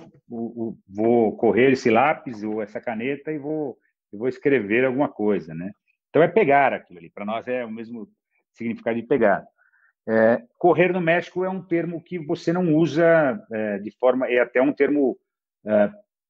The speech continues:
que, que é um termo vulgar que se usa e significa, é, é, você transar, por exemplo. Tá falando aqui, é,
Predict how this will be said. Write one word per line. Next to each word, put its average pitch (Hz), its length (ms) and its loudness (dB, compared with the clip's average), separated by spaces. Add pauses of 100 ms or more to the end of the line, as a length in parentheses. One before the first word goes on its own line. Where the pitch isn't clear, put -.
(120)
que, 117 500 2
que 104 540 4
é 98 60 2
um 98 80 0
termo 127 240 4
vulgar 131 500 4
que - 60 -16
se - 140 -4
usa 131 360 2
e 151 280 4
significa, 143 920 0 (400)
é, 113 100 -4
é, 104 840 0
você 110 260 -6
transar, 127 540 2
por 107 100 -8
exemplo. 95 420 -10
Tá 101 220 -12
falando 117 300 -8
aqui, 113 340 -10 (420)
é, 104 100 -6